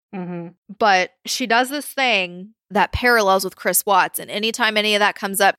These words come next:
Speaker 2: her hands are up with the palms. And basically that's kinda like a "I'm innocent" type of thing. You know what I mean? Like, "I, I didn't do it." That's what that means.
Speaker 1: Yeah.
Speaker 2: And it's called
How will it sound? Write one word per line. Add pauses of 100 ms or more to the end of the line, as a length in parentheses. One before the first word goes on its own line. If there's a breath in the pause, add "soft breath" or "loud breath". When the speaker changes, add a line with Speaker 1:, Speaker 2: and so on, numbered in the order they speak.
Speaker 2:
her
hands
are
up (100)
with
the
palms. (140)
And
basically
that's
kinda
like
a
"I'm
innocent"
type
of
thing.
You
know
what
I
mean?
Like,
"I,
I
didn't
do
it."
That's
what
that
means.
Speaker 1:
Yeah. (180)
Speaker 2:
And
it's
called